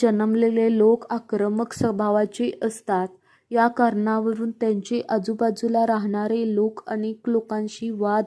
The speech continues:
होत असतात. त्यांना रक्त आणि त्वचेशी संबंधित आजार होऊ शकतात. त्यांच्या आयुष्यात समस्या येतच राहतात. उपाय, हनुमानजींना सिंदूर आणि तयार पान अर्पण करा. बुधवार,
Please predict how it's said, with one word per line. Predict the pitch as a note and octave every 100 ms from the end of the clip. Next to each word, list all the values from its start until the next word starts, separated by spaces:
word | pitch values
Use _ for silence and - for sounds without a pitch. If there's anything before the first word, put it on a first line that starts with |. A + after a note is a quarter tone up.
| G3+
होत | G3 G#3+ G#3+ -
असतात. | A3 - G3 F3+ F3+ _ _ _ _
त्यांना | - G#3 G#3+ A#3
रक्त | G#3+ A#3 - A#3+ -
आणि | G#3 G#3+
त्वचेशी | A#3+ - G#3 G3+ G#3+ G#3+ A#3
संबंधित | - A3 G3 G#3 G#3 A#3 -
आजार | G3+ G3 G3+ G#3
होऊ | A3 G3+ G3 G#3 A3+
शकतात. | - A#3+ _ F#3 F3 - _ _ _ _ _
त्यांच्या | A3+ A3 F#3+ A#3+ B3
आयुष्यात | - A3 A3+ - A#3 A#3 -
समस्या | - G#3+ G#3+ A3 A#3+ A#3 -
येतच | G#3+ A3 A3+ A3 A3+
राहतात. | G#3+ F#3+ F#3 F3 F3 _ _ _ _
उपाय, | A3+ G#3+ A3 G#3
हनुमानजींना | G3 G3+ G#3+ A#3 A#3+ A#3 A3+ A3+ G#3 A3 A#3+
सिंदूर | A#3+ A#3 G#3+ G3 A3+ -
आणि | - G3+ G#3 A#3 A#3+ A3+
तयार | G#3 G#3 A3 A3+ _ _
पान | G#3+ G#3+ A3+
अर्पण | A3+ G3+ - G#3
करा. | A3+ G#3+ F#3+ F3+ F3 _ _ _
बुधवार, | F#3 G3 A3 G#3 G3